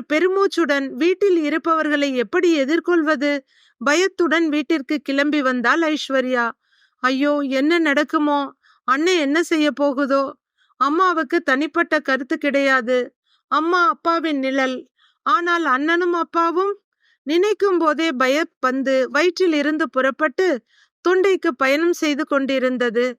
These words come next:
பயத்துடன் வீட்டுக்குள் காலை எடுத்து வைக்க வீடு சாதாரணமாக இருந்தது. வாசலில் அப்பாவின் செருப்பை காணவில்லை. எங்காவது வெளியில் போயிருப்பார். அண்ணன் வியாபாரம் செய்து கொண்டிருக்கிறான்.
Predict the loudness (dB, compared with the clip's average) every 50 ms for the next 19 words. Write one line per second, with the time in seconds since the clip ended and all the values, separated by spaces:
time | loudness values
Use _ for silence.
0 | _ _ _ _ _ _ _ _ _ -2 0 2 2 2 0 0 0 0 2 2
1 | 0 0 0 -2 -2 0 0 -2 -2 0 -2 -2 -2 0 0 0 0 0 0 0
2 | 0 0 -2 -2 -4 -4 -4 -2 -2 -4 -4 -4 -4 -2 -2 -4 -6 -10 _ _
3 | _ _ _ _ -2 0 2 2 2 0 0 0 0 0 0 2 0 0 0 2
4 | 0 0 0 0 0 0 0 0 0 0 0 -2 -2 -4 -2 -2 -2 -2 -2 -4
5 | -4 -6 -10 _ _ _ _ _ _ _ _ 0 0 2 2 2 0 0 2 2
6 | 2 2 0 0 0 0 -2 0 0 -2 -4 -4 -4 -2 -2 -2 -2 -2 -2 -2
7 | -2 -2 -2 -2 0 0 0 0 -2 -2 -4 -2 -2 -2 -2 -4 -6 -10 _ _
8 | _ _ _ _ -4 -2 0 0 2 2 2 2 2 0 0 0 0 0 0 0
9 | 0 0 0 -2 -2 -2 -2 -2 0 0 0 -2 -4 -2 -2 -2 -2 -2 -4 -8
10 | _ _ _ _ _ _ _ _ -4 -2 0 0 0 0 0 2 2 2 2 0
11 | 2 2 0 0 0 -2 -4 -4 -4 -4 -2 -4 -2 -2 -2 -2 -2 -2 -4 -4
12 | -6 -4 -4 -2 0 0 0 -2 -2